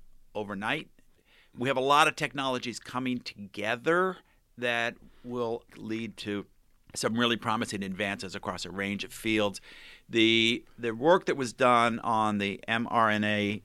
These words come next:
uh, vaccines has a lot of other applications in other parts of medicine, particularly for cancer. And we were talking about A I. The application of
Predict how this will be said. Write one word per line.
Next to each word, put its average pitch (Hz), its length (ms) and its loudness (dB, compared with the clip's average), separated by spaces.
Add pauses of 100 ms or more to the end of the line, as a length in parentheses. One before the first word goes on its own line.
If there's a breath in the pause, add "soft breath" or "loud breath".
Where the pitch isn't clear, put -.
(140)
uh, 98 220 -4
vaccines 147 760 0 (220 loud breath)
has 113 160 -2
a 113 60 0
lot 131 340 4
of 127 80 2
other 123 200 4
applications 117 680 -2
in 95 80 -4
other 104 160 -2
parts - 320 -4
of 95 80 -10
medicine, 104 400 -6
particularly 107 540 -6
for 95 180 -6
cancer. 127 640 -2 (640 loud breath)
And 110 540 0
we 113 120 -6
were 104 60 -4
talking 117 220 4
about 113 140 -2
A 117 200 4
I. 120 320 8 (280 loud breath)
The 131 180 -6
application 147 680 6
of 113 140 -4